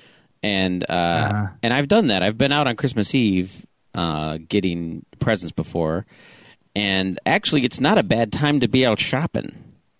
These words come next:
Speaker 2: Oh, 'cause most people are done by
Speaker 1: Most
Speaker 2: then?
Speaker 1: people are done, so it's just the,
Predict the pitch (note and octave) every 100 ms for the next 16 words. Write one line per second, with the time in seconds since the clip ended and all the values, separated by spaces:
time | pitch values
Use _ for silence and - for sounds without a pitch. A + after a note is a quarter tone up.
0 | _ _ _ _ _ _ _ - A2 G2
1 | G#2+ G2+ G2+ G2+ G2 G#2+ C3 D#3+ E3+ A3+
2 | G#3 B2+ G#2+ A#2 C3 C#3+ D3+ A#2 F#2+ -
3 | A#2+ - G2+